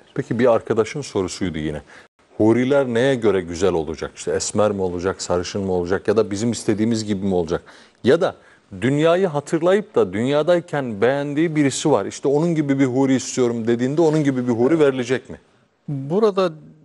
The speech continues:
Speaker 2: dikkatimizi çeken, e, tasvir, e,
Speaker 1: Arkadaşın adını söylemeyeyim, evli.
Speaker 2: hurilerin gözle-, gözleriyle ilgili tasvirdir. Gözlerinin karası çok kara, beyazı çok beyaz şeklinde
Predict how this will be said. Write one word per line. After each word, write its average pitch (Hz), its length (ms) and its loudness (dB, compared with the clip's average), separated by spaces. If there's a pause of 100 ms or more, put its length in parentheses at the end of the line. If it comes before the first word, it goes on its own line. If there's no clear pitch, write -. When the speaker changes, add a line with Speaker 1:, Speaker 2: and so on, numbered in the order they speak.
(160)
Speaker 2:
dikkatimizi 165 760 -4
çeken, 127 580 -4 (120)
e, 101 460 0 (100)
tasvir, 196 720 -4 (400)
e, 95 280 -2 (200)
Speaker 1:
Arkadaşın 117 540 -2
adını 127 280 0
söylemeyeyim, 147 560 -2
evli. 110 280 2
Speaker 2:
hurilerin 151 500 -2
gözle-, 123 480 -2
gözleriyle 135 760 0
ilgili 110 300 -4
tasvirdir. 104 840 -8 (540)
Gözlerinin 120 560 0
karası 120 680 -4 (340)
çok - 200 0 (220)
kara, 110 500 -2 (140)
beyazı 117 580 -2
çok - 320 -6
beyaz 92 600 -2
şeklinde 95 600 -4